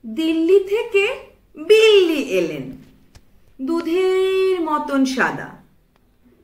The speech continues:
কলকাতার এক কালো বেড়াল, বললে তাকে দাদা, "আসুন,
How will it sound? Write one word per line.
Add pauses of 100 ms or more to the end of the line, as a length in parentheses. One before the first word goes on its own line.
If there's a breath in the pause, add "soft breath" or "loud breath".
(420)
কলকাতার
এক
কালো
বেড়াল, (1400)
বললে
তাকে
দাদা, (1300)
"আসুন,